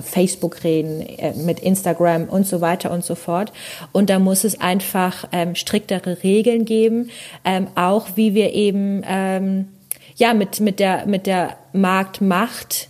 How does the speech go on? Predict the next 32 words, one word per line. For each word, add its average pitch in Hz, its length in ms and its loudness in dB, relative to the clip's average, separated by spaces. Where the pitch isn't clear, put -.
von, 208 520 2
äh, 196 320 0
von 214 200 0
Konzernen 226 460 0
umgehen 170 300 0
wir. 143 100 -2
Auch - 80 -6
das 214 220 -2
eigentlich 180 220 -2
eine 180 100 0
große 202 340 0
liberale 185 500 2
Frage, 208 480 -4
ne? 175 200 -2
Weil 175 140 2
Monopole, 185 760 2
die 202 160 0
machen 196 320 0
keinen 175 300 -4
Markt. 175 500 -4
Ähm, 190 460 2
und 196 160 0
da 196 80 4
gibt 214 260 0
es - 180 0
viel 277 480 4
an 220 160 0
Struktur, 269 1000 0
ähm, 202 520 0
wo 190 360 2
wir 196 460 0
eigentlich 208 760 -2